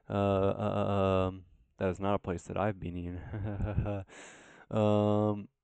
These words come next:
Mali? Yeah, it's Mali.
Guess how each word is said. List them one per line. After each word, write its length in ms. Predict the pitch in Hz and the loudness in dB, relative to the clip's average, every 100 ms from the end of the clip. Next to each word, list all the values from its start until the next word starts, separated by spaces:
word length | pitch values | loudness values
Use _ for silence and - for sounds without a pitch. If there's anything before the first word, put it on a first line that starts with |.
| _ _ _ _ _ _ _ _ _ _ _ _ _ _ _ _ _ _ _ _ _ - | _ _ _ _ _ _ _ _ _ _ _ _ _ _ _ _ _ _ _ _ _ -12
Mali? 480 | 101 98 120 165 139 113 | 0 2 2 -2 -4 -8
Yeah, 160 | 95 85 | -6 -6
it's 140 | - | -6
Mali. 340 | 90 85 87 | -6 -4 -6